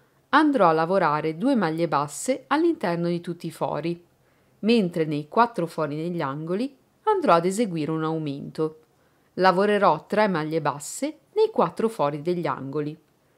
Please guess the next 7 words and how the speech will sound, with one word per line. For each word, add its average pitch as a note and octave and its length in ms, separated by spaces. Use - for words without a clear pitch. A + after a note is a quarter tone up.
in G3 160
particolare E3+ 920
in G3 200
questo D3 340
foro, F3+ 580
in F3+ 220
questo, D3 680